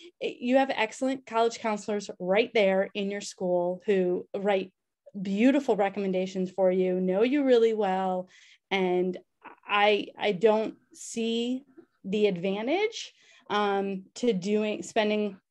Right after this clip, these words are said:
a significant amount of money i-, in that realm. Um,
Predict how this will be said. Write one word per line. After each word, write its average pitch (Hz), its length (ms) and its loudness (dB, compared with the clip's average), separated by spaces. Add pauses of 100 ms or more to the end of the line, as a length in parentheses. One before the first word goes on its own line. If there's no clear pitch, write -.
(420)
a 226 60 -4
significant 226 580 2
amount 202 240 -2
of 190 60 -4
money 196 480 -2 (120)
i-, - 40 -14
in 208 340 -4
that 190 260 -2
realm. 196 380 0 (640)
Um, 202 400 0